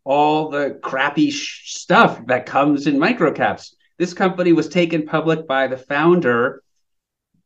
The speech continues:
through, like, with money raised by his brother-in-law, who works at one of the, had, was a twenty-five percent shareholder for a long time. There's still an overhang from this company, Bristol Capital, 'cause they still own ten percent, but they used to own twenty-five percent of it.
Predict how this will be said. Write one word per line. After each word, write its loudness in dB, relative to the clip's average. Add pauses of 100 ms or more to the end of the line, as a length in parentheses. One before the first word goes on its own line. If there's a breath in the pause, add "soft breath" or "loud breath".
(140)
through, 2
like, -2
with -2
money 6 (120)
raised 0
by 2
his -6
brother-in-law, 2
who -4
works -4
at -2
one -2
of -10
the, -4
had, 0
was 0
a -2
twenty-five 2
percent -4
shareholder -4
for -8
a -4
long -4
time. -10 (440)
There's 0
still 6
an 6
overhang 2
from -4
this -8
company, 0
Bristol -4
Capital, -4 (360)
'cause -10
they 2
still 0
own 2
ten 0
percent, -4
but -8
they -4
used -6
to -6
own -4
twenty-five -6
percent -8
of -6
it. -8